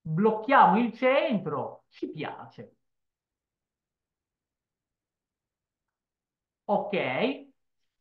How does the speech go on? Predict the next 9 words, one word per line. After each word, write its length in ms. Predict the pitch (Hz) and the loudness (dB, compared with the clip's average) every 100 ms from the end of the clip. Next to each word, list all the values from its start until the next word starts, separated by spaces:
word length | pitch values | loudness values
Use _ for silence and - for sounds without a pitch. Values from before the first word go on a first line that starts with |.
| _ _ | _ _
qui 140 | - 427 | 2 4
addirittura 680 | 233 196 226 208 - 302 190 | 6 4 2 0 0 4 4
potremmo 420 | 185 190 190 190 | 4 2 4 4
anche 280 | 208 262 247 | 4 4 4
valutare 840 | 180 180 190 214 233 247 240 233 | 4 4 2 4 4 6 2 -2
E 220 | 175 165 160 | -6 -10 -6
tre, 580 | 151 147 127 127 - _ _ _ _ _ _ _ _ | -4 -2 -2 -6 -10 _ _ _ _ _ _ _ _
però 500 | 330 302 277 254 202 | 0 6 8 8 6
non, 600 | 190 190 185 185 180 - | 2 0 0 0 -2 -6